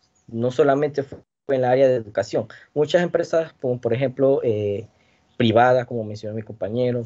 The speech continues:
pública, eh, mismo gobierno, comenzaron a utilizar Teams, por lo que, eh, ellos mismos, eh, las mismas empresas, eh, de, la misma empresa de Microsoft,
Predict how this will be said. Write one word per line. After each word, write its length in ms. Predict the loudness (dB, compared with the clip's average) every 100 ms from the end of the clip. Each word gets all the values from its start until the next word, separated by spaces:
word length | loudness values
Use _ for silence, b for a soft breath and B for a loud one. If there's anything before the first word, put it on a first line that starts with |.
| -6
pública, 800 | 0 2 2 -2 2 2 2 -2 -14 -20 _ -14
eh, 340 | -12 -12 -14 -16
mismo 280 | -10 -2 0
gobierno, 640 | 0 2 6 6 4 -2 -6 _
comenzaron 400 | -6 0 0 0
a 40 |
utilizar 500 | -2 -6 -2 -2 -2
Teams, 360 | -2 -4 -6 _ b b b
por 160 | 0 0
lo 160 | -2 -2
que, 420 | 2 4 4 0
eh, 300 | -4 -2 -4 -8 _ _
ellos 400 | 2 4 2 -2
mismos, 460 | -4 -2 -2 -4 -8 _
eh, 240 | -6 -6 -10 -10
las 160 | -4 -2
mismas 260 | 0 0
empresas, 520 | 0 2 2 2 0 -4 b b b b -2
eh, 280 | 0 0 2
de, 160 | 2
la 280 | 2 -4 0
misma 180 | 2 2
empresa 280 | 0 2 4
de 60 |
Microsoft, 500 | 4 2 0 -6 -8